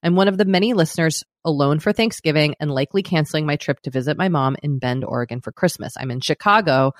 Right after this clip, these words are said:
and haven't seen her for a year. One thing I'm looking forward to is a virtual rendition of an annual Andrew Bird Christmas concert he puts on in a chapel downtown,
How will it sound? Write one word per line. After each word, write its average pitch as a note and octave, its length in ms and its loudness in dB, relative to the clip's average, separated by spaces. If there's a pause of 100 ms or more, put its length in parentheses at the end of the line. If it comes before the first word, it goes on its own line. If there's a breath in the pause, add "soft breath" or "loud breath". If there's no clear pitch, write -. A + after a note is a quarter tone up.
(220 loud breath)
and E3 100 -2
haven't D#3 320 0
seen B2+ 220 -10
her C3 120 -4
for B2+ 260 -2
a C3+ 60 0
year. C3 440 0 (480 loud breath)
One G#3 140 2
thing A#3 140 2
I'm A3 80 2
looking G3+ 240 2
forward A3 280 4
to A3+ 120 4
is E3+ 100 4
a D#3+ 60 4
virtual D3 420 -2
rendition E3 600 2
of D3 100 2
an C#3+ 160 2
annual F#3 460 4 (100)
Andrew G3 360 6
Bird E3+ 400 4
Christmas - 420 0
concert B2+ 420 -4
he - 120 -6
puts - 260 -2
on C3 180 2
in C3 160 -6
a C3 40 -4
chapel F3 420 0
downtown, D#3 720 -2